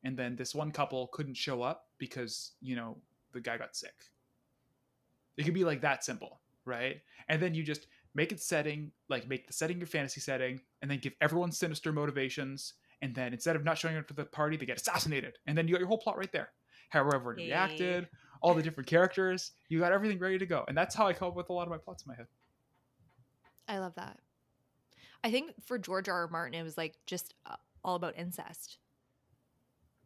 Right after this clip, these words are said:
Speaker 2: It's like, what, what would happen if this brother and sister were having sex with each other? Um, I don't know why my mind went there. I'm so sorry. But it's, yeah, it's just funny where people's minds go,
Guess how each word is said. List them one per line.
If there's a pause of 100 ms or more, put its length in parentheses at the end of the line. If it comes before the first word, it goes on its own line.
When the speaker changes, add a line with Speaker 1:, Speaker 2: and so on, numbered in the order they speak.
(560)
Speaker 2:
It's
like,
what,
what
would
happen
if
this
brother
and
sister
were
having
sex
with
each
other? (1600)
Um, (680)
I
don't
know
why
my
mind
went
there.
I'm
so
sorry. (460)
But
it's, (200)
yeah, (240)
it's
just
funny
where
people's
minds
go,